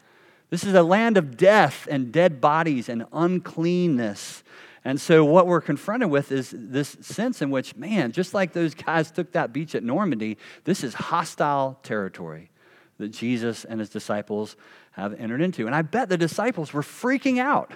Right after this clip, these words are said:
<laughs> as they landed on these shores.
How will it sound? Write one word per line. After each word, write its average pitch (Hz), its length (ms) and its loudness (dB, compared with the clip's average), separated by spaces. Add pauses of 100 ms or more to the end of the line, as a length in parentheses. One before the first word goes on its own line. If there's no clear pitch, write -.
(160)
<laughs> 156 60 -2 (1800)
as 127 200 -2
they 165 220 8
landed 208 580 4
on 180 540 2
these 156 220 0
shores. 135 800 -2